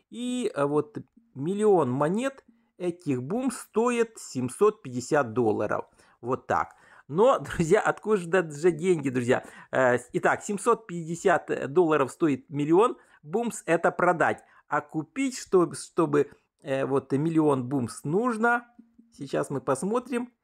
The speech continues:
Итак, нужно девятьсот семьдесят пять долларов.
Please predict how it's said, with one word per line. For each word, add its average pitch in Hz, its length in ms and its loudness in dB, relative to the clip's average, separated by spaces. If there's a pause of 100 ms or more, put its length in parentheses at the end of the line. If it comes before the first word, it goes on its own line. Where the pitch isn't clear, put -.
(260)
Итак, 160 380 -2
нужно 214 640 0
девятьсот 147 580 0
семьдесят 175 720 0
пять 160 320 2
долларов. 123 500 4